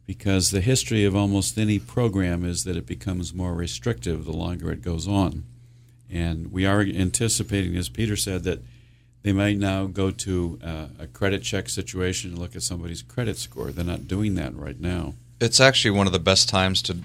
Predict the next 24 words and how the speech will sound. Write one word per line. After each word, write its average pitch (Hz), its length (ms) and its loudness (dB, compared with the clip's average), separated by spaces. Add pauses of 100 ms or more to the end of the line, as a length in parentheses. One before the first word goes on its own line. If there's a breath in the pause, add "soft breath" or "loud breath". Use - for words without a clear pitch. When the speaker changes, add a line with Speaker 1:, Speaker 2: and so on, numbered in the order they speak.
(120)
Speaker 2:
to 87 200 -2 (420)
go 95 180 6
about 90 260 6
and 90 100 -2
do 92 140 2
a 85 160 4
reverse 85 340 0
mortgage 85 340 -2
if 85 160 -8
you're 85 160 0
even 82 180 -4
thinking 87 280 -2
about 80 260 0
it. 76 60 -2
This - 180 -2
woman 90 220 0
who 90 160 -2
my 87 120 -2
father 90 260 2
was 85 120 -2
just 85 120 -2
speaking, 85 640 -4
uh, 85 360 -4
about, 85 440 -2